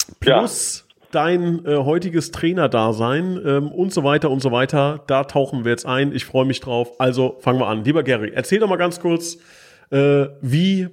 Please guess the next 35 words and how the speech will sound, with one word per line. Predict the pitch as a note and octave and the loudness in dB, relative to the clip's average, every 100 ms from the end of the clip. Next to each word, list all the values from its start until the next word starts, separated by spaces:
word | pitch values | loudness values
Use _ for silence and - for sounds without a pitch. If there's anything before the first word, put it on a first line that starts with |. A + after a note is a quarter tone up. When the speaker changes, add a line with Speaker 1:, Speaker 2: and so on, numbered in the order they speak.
| E3+ | -10
Speaker 1:
wo, | F3 D#3+ D#3 D3 A3+ D#3 | -6 -4 -2 -2 -2 -6
wo | D#3 A3 A#3 | -2 0 0
bist | G3+ G#3 | 0 0
du | |
geboren? | G3 F3+ F3+ F3+ F#3 E3+ | 0 2 2 2 -2 -4
Wie, | D3 E3+ F#3 F#3 | -2 0 0 0
äh, | - F#3+ D#3 | -2 0 0
hast | D3+ D3 - | 0 -2 -4
du | |
das | D3+ | 0
erste | D#3 D#3 | 0 0
Mal | E3 | 0
gegen | D3 D#3 | 2 2
den | D3+ | 2
Ball | C#3 C#3+ | 2 2
getreten | D3 C#3+ C#3 C#3+ | 0 0 -2 0
und | A#2+ | -4
so | A#2 A2+ | -2 0
weiter | G#2+ G#2+ | 0 -2
und | A2 | -4
so | - | -2
weiter? | B3 B3 D#2+ F2 F2+ | 0 0 -2 -4 0
Speaker 2:
Ja, | F#2+ G#2+ A#2+ | 2 4 4
das | B2 | 4
ist, | G#2+ B2 A2+ | 2 2 2
das | B2 | 0
ist, | - - - | -2 -10 -6
das | C#3 D3 | -2 0
ist, | C3 B2+ | -2 -2
wie | C#3 | 0
gesagt, | D3+ D#3+ E3 D3 | 2 2 2 0
das | C#3+ | 2
ist | D3 - | 0 0
fast, | - - - A2 | -2 -4 -6 -2
fast | C3+ - | -2 -2